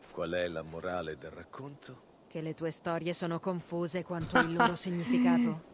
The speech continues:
Speaker 3: Fa-,
Speaker 1: Che
Speaker 3: infatti.
Speaker 1: ogni storia ha migliaia di finali possibili, molti dei quali sono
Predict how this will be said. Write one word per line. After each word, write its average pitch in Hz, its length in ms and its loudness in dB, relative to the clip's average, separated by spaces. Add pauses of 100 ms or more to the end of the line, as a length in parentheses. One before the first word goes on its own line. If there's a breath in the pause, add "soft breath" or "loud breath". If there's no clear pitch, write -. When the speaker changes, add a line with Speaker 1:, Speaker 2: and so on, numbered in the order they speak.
Speaker 3:
Fa-, 139 220 2
Speaker 1:
Che 143 160 0
Speaker 3:
infatti. 131 280 4
Speaker 1:
ogni 143 220 2
storia 170 640 0
ha 127 140 0
migliaia 123 680 0
di 127 180 -6
finali 151 420 -4
possibili, 92 800 -6 (220 loud breath)
molti 85 520 -6
dei 82 220 -6
quali 170 340 -4
sono 139 380 -8